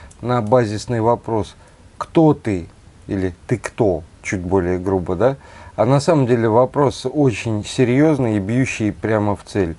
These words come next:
Кто вы? Вы кто? А сегодня Государственная Дума Российской Федерации, которую, а, кто-то, представляющий себя Путина, уже распустил, но она всё-таки продолжает штамповать законы,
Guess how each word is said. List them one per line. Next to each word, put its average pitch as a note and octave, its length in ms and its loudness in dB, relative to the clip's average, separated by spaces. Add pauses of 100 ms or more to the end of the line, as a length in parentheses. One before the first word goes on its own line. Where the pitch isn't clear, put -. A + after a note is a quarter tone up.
(720)
Кто D3 340 2
вы? F#2+ 300 -4 (1120)
Вы G2+ 240 -4
кто? G2 480 -4 (1120)
А B2 380 4
сегодня D3+ 440 0
Государственная C#3+ 840 2
Дума C3 460 4
Российской B2 600 -2
Федерации, B2 680 2
которую, A2+ 520 0 (320)
а, A2+ 160 -2
кто-то, B2 760 2
представляющий B2 840 0
себя B2+ 240 2
Путина, A#2+ 480 -4
уже A2+ 240 0
распустил, D#3 760 0
но B2+ 140 4
она A2+ 160 0
всё-таки - 360 -8
продолжает B2 600 2
штамповать A#2 580 0
законы, B2+ 520 0